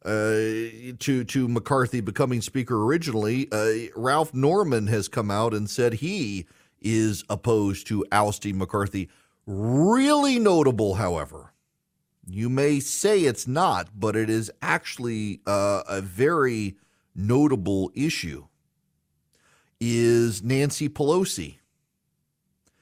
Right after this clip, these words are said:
has come out and said, uh, "The House will be in order. It is the responsibility of the majority party to pick the speaker,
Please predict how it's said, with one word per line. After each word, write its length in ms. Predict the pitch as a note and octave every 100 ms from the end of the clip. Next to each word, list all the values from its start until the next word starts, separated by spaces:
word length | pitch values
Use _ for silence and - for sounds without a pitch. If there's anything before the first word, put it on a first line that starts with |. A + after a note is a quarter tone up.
| _ _
has 240 | A2+ G2
come 260 | - - G2+
out 400 | F2+ D2+ - - _ _ _ _ _ _ _ _ _ _
and 240 | G2+ G2
said, 640 | - - A2+ G#2+ G#2+ G#2 F#2
uh, 300 | G2+ G2+ G2+
"The 120 | F2+ G2+
House 500 | A#2+ C#3+ D#3 - -
will 320 | A#2 A2+ A2+
be 180 | A#2 B2+
in 80 |
order. 380 | C#3+ F#2+ F2+ C#3 - _ _ _ _ _ _ _ _ _ _
It 160 | - A2
is 160 | A2+ G2+
the 80 |
responsibility 1160 | G#2+ G#2+ - - A#2+ C#3 - B2 B2+ B2+ B2+ B2+
of 260 | - A2 G#2
the 80 | A2
majority 960 | G#2+ F#2+ F#2 A#2 C3 D3 D3+ D#3 D#3 _
party 560 | - - A2 G2 A2+ D3+ _ _ -
to 160 | A2+
pick 260 | F#2 A#2 -
the 100 | D3+
speaker, 580 | - - G2+ G#2 B2